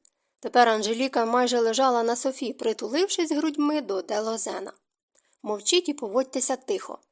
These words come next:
повчально витягнувши вказівного пальця, наказав він. "Медицина вивчить вашу нагоду. Я вважаю, він критичний, однак не безнадійний".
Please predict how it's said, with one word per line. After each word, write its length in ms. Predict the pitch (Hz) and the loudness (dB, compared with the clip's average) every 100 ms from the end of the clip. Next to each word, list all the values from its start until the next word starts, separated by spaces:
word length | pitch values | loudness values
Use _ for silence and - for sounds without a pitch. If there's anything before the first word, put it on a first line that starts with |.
| _ _ _ | _ _ _
повчально 580 | 226 - - 226 214 208 | -16 -6 0 2 2 0
витягнувши 680 | 233 240 208 202 220 - | 0 0 -2 -2 -4 -4
вказівного 680 | 214 - 214 240 240 240 214 | -4 -6 -4 -2 0 -2 -2
пальця, 520 | - 240 247 285 320 320 | -4 -2 -2 2 0 0
наказав 680 | 254 214 208 208 202 220 226 | -4 -6 -6 -8 -4 -4 -4
він. 260 | 202 185 226 _ _ _ _ - | -6 -6 -8 _ _ _ _ -14
"Медицина 680 | 240 220 220 220 320 294 285 | -6 0 2 4 2 4 2
вивчить 500 | 285 226 277 - 269 | 0 -4 -2 -2 -2
вашу 360 | 220 226 247 277 | 0 0 0 0
нагоду. 520 | 262 254 226 202 208 - _ _ - | -2 -2 -2 -2 -4 -8 _ _ -6
Я 160 | 233 | 0
вважаю, 680 | 220 196 202 214 285 339 233 | 0 0 -2 0 0 0 -2
він 380 | 185 220 302 320 | -6 -2 2 2
критичний, 760 | 311 311 311 254 247 240 240 | 2 -2 0 0 0 -4 -4
однак 440 | - 214 247 311 302 | -6 -4 0 0 0
не 200 | 226 277 | 0 0
безнадійний". 880 | 226 247 254 254 202 392 403 - | 2 0 2 0 -2 -8 -8 -12